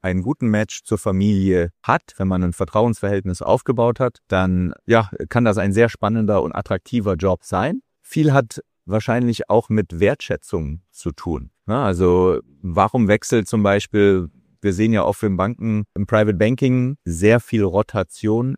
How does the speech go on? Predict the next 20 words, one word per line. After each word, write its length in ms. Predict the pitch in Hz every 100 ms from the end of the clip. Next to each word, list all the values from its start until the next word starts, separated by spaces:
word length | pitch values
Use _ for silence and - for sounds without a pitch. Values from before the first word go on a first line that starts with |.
| -
auch 280 | - 110 127
an 340 | 110 95 92 95
Mitarbeitenden, 840 | 107 120 107 113 117 - 117 101
wenn 120 | 98
da 80 | 95
mal 160 | 90 90
wieder 160 | 95
eine 140 | 87 87
neue 260 | 90 90
Bank 240 | 85 107 120
in 60 | 101
den 100 | 92
deutschen 300 | 95 - 104
Markt 240 | 104 -
eintritt 340 | 104 101 120
und 100 | 107 92
plötzlich 340 | 107 - 95
wechseln 280 | 98 - 101
ganze 260 | 95 92 87
Teams. 460 | - 127 120 151